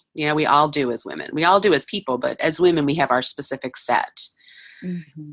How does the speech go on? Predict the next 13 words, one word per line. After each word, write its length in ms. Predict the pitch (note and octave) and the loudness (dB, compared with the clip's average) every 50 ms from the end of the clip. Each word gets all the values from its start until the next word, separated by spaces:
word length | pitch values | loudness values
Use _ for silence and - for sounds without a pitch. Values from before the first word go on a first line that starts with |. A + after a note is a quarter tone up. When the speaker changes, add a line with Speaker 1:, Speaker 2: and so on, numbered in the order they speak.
| D3 | -14
Speaker 1:
of 60 | D#3+ - _ - | -14 -14 _ -6
things 280 | C#3 C3 B2+ C3 B2+ - | -4 -2 0 -2 -2 -2
that 120 | B2 - | -4 -4
we 120 | C3 C#3+ | -4 -4
hold 240 | C#3+ C#3 C3+ C3 B2+ | -6 -6 -8 -6 -6
on 180 | A#2+ A#2+ B2+ C3 B2+ | -4 -2 -2 -2 -2
to 220 | - C3+ B2+ B2 B2 | -2 -2 -2 -4 -2
that, 220 | - A#2 A2 - _ _ _ - | -2 -4 -4 -4 _ _ _ -16
yeah. 460 | - D3+ C#3 C#3 C3+ B2+ B2+ B2+ B2 - D3+ D#3+ D3+ _ _ _ _ | -14 -14 -12 -12 -12 -14 -14 -14 -16 -16 -18 -20 -20 _ _ _ _
So 240 | _ - - D#3 D3+ | _ -2 0 0 2
the 80 | D3+ D#3+ | 2 2
Speaker 2:
Yeah. 60 | D#3+ | 2
Speaker 1:
writing 320 | D#3 E3 D#3 D#3+ D#3+ D#3+ | 2 4 4 2 2 0